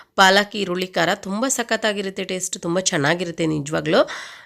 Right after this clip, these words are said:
ಬಿಸಿ ಬಿಸಿ ರೈಸ್ ಜೊತೆಗೆ ಅಥವಾ ನೀವು ಇದನ್ನ ರೊಟ್ಟಿಗೂ ಕೂಡ ಸೈಡ್‌ಗೆ, ಆ, ಸವಿಬಹುದು, ಅಷ್ಟು ಸಖತ್ತಾಗಿರುತ್ತೆ ರುಚಿ. ಖಂಡಿತ ನೀವು ಕೂಡ ಒಂದ್ಸಲ ಈ ರೆಸಿಪಿನ ಟ್ರೈ ಮಾಡಿ ಅಂತ ಹೇಳ್ತಾ ಬನ್ನಿ, ಹಾಗಿದ್ರೆ ಇದನ್ನ ಮಾಡೋದು ಯಾವ ಥರ ಅಂತ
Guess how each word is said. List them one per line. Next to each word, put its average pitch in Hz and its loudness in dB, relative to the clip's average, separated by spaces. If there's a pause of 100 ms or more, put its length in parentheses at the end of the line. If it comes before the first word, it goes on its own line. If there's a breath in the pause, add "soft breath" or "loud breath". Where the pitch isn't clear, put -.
ಬಿಸಿ 208 -2
ಬಿಸಿ 208 -4
ರೈಸ್ 185 2
ಜೊತೆಗೆ 165 -2
ಅಥವಾ 160 -2
ನೀವು 165 2
ಇದನ್ನ 165 2 (460 loud breath)
ರೊಟ್ಟಿಗೂ 190 0
ಕೂಡ 202 0
ಸೈಡ್‌ಗೆ, 190 2 (280)
ಆ, 151 2 (300)
ಸವಿಬಹುದು, 180 0
ಅಷ್ಟು 170 -2
ಸಖತ್ತಾಗಿರುತ್ತೆ 156 -4
ರುಚಿ. 196 -2 (580 loud breath)
ಖಂಡಿತ 254 2
ನೀವು 247 0
ಕೂಡ 254 6
ಒಂದ್ಸಲ 190 0
ಈ 165 2
ರೆಸಿಪಿನ 165 -4 (120)
ಟ್ರೈ 185 -2
ಮಾಡಿ 285 0
ಅಂತ 208 -4
ಹೇಳ್ತಾ 190 -2
ಬನ್ನಿ, 208 0
ಹಾಗಿದ್ರೆ 214 -4 (160)
ಇದನ್ನ 185 0
ಮಾಡೋದು 170 0
ಯಾವ 170 2
ಥರ 175 -4
ಅಂತ 170 0